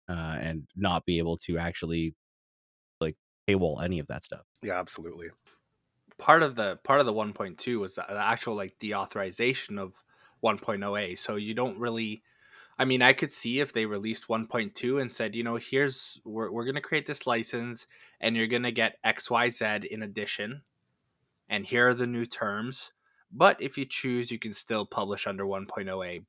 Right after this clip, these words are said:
Speaker 3: But, uh, one point two had aspects of deauthorizing one point oh A completely, saying you're not allowed to use that license anymore. Uh, and one of the survey metrics they got back was eighty-nine percent of,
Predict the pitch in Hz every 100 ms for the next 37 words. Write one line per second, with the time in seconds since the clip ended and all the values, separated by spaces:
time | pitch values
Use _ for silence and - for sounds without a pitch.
0 | - 180 123 - _ _ _ _ _ 117
1 | 104 95 113 127 143 135 - 113 101 107
2 | 101 95 95 _ 101 123 - 98 92 101
3 | 95 92 - _ - 110 104 135 - 104
4 | 95 98 101 104 101 104 101 101 98 -
5 | 98 156 104 85 87 101 95 101 104 107
6 | 117 117 107 107 - 104 98 95 - 120
7 | 120 110 98 98 95 95 95 _ _ _
8 | _ _ - 101 95 110 117 120 110 110
9 | 120 123 101 - 107 - 101 98 - 107
10 | - 98 - 101 113 127 117 123 - 117
11 | - 117 110